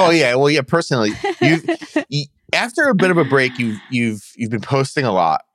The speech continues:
Speaker 1: And,
Speaker 2: I
Speaker 1: uh,
Speaker 2: have.
Speaker 1: we say on this podcast a lot, "Log off. Don't
Speaker 2: Yeah.
Speaker 1: post." And
Speaker 2: Yeah.
Speaker 1: you're not taking your own advice, but right now
Speaker 2: No.
Speaker 1: you're, you're in a, you're in a sweet spot.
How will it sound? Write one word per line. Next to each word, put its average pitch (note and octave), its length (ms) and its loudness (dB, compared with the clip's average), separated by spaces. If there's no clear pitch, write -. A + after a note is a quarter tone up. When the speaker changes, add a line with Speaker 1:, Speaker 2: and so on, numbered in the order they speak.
Speaker 1:
And, F2+ 300 -4
Speaker 2:
I F2 60 0
Speaker 1:
uh, E2 100 2
Speaker 2:
have. C3+ 300 -4
Speaker 1:
we A#2 200 -2
say D3+ 180 -2
on D3 80 2
this C#3 140 -2
podcast A#2 480 -2
a F#2+ 40 0
lot, E2 280 0
"Log A2 320 0
off. A#2+ 360 0
Don't A2 260 -2
Speaker 2:
Yeah. C3 200 2
Speaker 1:
post." - 300 -12
And D#3+ 100 0
Speaker 2:
Yeah. C#3 80 2
Speaker 1:
you're A#2 80 -2
not A2 140 -2
taking G#2+ 300 -2
your F#2+ 140 0
own F2+ 160 0
advice, F2 340 -2
but G2 120 -6
right G#2 180 0
now G2 200 2
Speaker 2:
No. - 60 0
Speaker 1:
you're, F2 180 -4
you're G#2 200 -2
in F#2 100 0
a, F#2 100 -6
you're G#2 180 -2
in G2 40 0
a G2 60 -2
sweet F#2 240 -6
spot. D2+ 320 -4